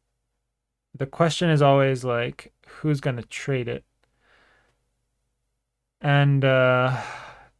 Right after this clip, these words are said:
I guess that's a tricky part. But, I mean, like, y-, this, this seems like an obvious eventuality, right? Like, it's so obvious that we should be trading stocks on chain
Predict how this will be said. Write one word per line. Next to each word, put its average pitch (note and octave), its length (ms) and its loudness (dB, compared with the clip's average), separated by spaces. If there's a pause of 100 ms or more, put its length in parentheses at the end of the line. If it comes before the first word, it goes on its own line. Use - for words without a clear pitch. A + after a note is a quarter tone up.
(220)
I C3+ 60 -2
guess C#3+ 160 0
that's D3+ 180 -2
a C3+ 80 -2
tricky C#3 240 -4
part. B2 440 -6
But, D#3+ 200 -6
I D#3 100 2
mean, D#3 160 4
like, C3+ 260 -2
y-, D#3+ 200 -2 (120)
this, E3 460 -6
this D3+ 140 -4
seems G#3 240 0
like G3 120 2
an D#3 120 -2
obvious D3 760 0
eventuality, B2+ 880 -4
right? A2+ 320 -8 (1300)
Like, A#2+ 440 -6 (760)
it's C#3 220 -6
so E3 340 2
obvious C#3 480 0
that C#3 260 -8
we C#3+ 120 -2
should C#3 180 -10
be C3+ 120 -2
trading C#3 800 -2 (220)
stocks - 680 -4 (280)
on B2+ 240 -2
chain B2 480 -12